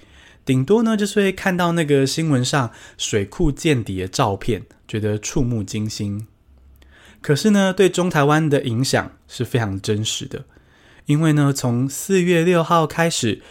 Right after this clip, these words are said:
中台湾要停水了，要公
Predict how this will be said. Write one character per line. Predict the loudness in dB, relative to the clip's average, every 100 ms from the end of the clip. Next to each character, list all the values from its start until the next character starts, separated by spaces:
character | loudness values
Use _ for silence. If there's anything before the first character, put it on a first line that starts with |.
| -20 -20 -4
中 | 0 2
台 | 2
湾 | 2 2
要 | 2 2
停 | 0 0 0
水 | 0 0 2 4
了， | 4 0 -2 -14 -20 -20 _
要 | 0 0
公 | -2 0 2 2 -4